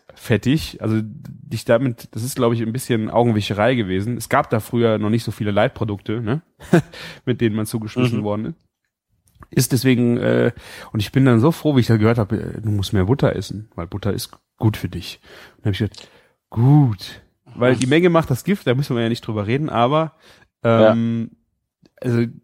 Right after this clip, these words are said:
Speaker 1: seitdem hab ich keine Margarine mehr angepackt. Seit mir dem, seit mir das einer gesagt hat, hab ich gesagt, nee.
Speaker 2: Man muss ja einfach mal überlegen, was schmeckt besser mit Margarine als mit Butter? Gibt's da ja nicht. Gibt's nicht.
Speaker 1: Ja.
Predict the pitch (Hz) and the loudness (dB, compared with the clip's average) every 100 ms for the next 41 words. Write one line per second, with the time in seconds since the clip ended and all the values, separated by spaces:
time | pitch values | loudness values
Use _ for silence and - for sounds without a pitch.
0 | _ _ 127 139 131 135 160 - 143 139 | _ _ -2 0 2 2 2 0 -2 -2
1 | 165 156 147 135 139 131 123 110 101 - | 0 0 0 0 0 0 0 -2 -6 2
2 | 151 147 139 143 135 117 - _ 127 143 | 2 4 4 4 4 -4 -12 _ -4 -2
3 | 151 147 139 135 120 123 120 123 127 127 | -2 -2 -2 -4 -2 0 2 2 0 -2
4 | 120 - 117 110 107 85 - _ _ - | -4 -6 -6 -4 -6 -8 -12 _ _ -20
5 | _ _ 123 160 175 143 175 180 151 143 | _ _ -4 2 4 4 4 4 2 2
6 | 151 131 117 135 208 - 180 180 - 180 | 2 0 -2 -2 0 0 -2 -6 -2 -2
7 | 175 151 143 147 139 151 139 123 143 120 | -2 -2 0 2 2 2 2 2 0 -6
8 | 131 - - - - 90 80 78 - - | -4 -4 -4 -6 -2 -2 -2 -4 -10 -14
9 | - - - - 95 - - _ - 117 | -8 -6 -4 -6 -8 -12 -18 _ -8 -8